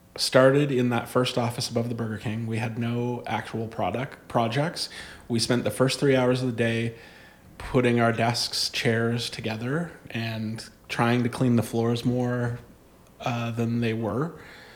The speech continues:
'cause it looked like the aforementioned dead body had been there. And, uh,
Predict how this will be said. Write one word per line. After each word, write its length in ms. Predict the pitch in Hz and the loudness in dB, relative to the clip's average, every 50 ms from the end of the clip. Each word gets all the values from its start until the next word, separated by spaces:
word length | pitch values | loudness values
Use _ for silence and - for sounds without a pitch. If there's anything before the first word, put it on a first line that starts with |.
| - - - | -20 -18 -10
'cause 120 | - 110 110 | -8 -6 -4
it 100 | 101 - | -4 -4
looked 220 | 110 110 - - | -4 -6 -4 -4
like 300 | 107 104 101 - - - - - - - - - - - - - - - - - - - - - | -2 -2 -4 -6 -10 -18 -20 -20 -20 -20 -20 -20 -20 -20 -20 -20 -20 -20 -20 -20 -20 -20 -16 -8
the 80 | - 127 | -4 -4
aforementioned 600 | 104 - - 110 110 107 107 104 - 113 110 110 | -4 -2 -2 -2 -2 -2 -2 -2 -2 -2 -2 -2
dead 180 | 110 113 113 110 | -4 -4 -6 -6
body 300 | 107 104 98 107 107 113 | -6 -6 -4 -4 -4 -4
had 180 | 117 113 113 | -4 -6 -6
been 160 | 117 113 120 | -6 -4 -4
there. 260 | 135 175 202 190 180 - - - - - - - - - - - - - - - | -4 -4 -4 -6 -8 -10 -14 -18 -18 -18 -20 -20 -20 -20 -20 -20 -20 -16 -6 0
And, 600 | - 123 123 123 123 123 123 120 120 120 120 - - - - - - - - - - - - - | 4 6 6 8 8 8 6 6 6 4 2 0 -4 -14 -20 -20 -20 -20 -20 -20 -20 -20 -8 0
uh, 680 | - 127 123 123 123 123 123 123 120 120 120 120 117 | 2 4 4 6 4 4 4 4 4 4 2 2 0